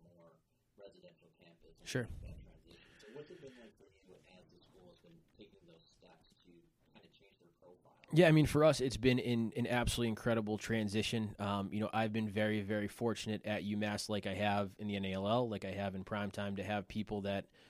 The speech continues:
Speaker 2: have just been incredible mentors, y-, you know, in the process. I was, again, I got hired to be a, a head N C A A lacrosse coach at twenty-three, and to say at that time I, I didn't know what I was doing is kind of an understatement. So right off the bat, I'm incredibly fortunate that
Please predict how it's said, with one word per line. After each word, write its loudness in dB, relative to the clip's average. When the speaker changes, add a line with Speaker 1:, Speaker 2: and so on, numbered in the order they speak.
Speaker 2:
have -2
just -2
been -2
incredible -2
mentors, -2
y-, -8
you -4
know, -4
in -2
the -2
process. -4
I -4
was, -2
again, 2
I 0
got 2
hired 4
to -4
be 0
a, 2
a 2
head 4
N 4
C 0
A 2
A 0
lacrosse -2
coach -2
at -2
twenty-three, 0
and -2
to 0
say 0
at -6
that 0
time 2
I, -2
I 2
didn't 0
know 2
what 0
I 2
was -4
doing -2
is -4
kind -2
of -2
an -4
understatement. -6
So -2
right 4
off 0
the -2
bat, 4
I'm 0
incredibly -2
fortunate -4
that -2